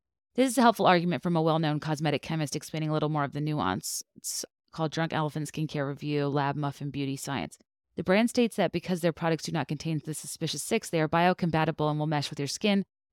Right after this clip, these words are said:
Further, they claim because of the lack of these ingredients, all their products can be used together, specifically mixed into their skincare smoothies.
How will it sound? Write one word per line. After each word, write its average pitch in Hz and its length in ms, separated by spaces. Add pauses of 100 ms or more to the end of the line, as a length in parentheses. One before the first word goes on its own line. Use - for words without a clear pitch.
(120)
Further, 247 240
they 226 120
claim 190 340
because 190 380
of 180 100
the 170 100
lack 160 280
of 165 80
these 156 160
ingredients, 175 480
all 165 100
their 160 140
products 170 460
can 170 160
be 151 80
used 151 280
together, 175 360
specifically 165 560
mixed 160 360
into 160 220
their 143 120
skincare 180 520
smoothies. 101 520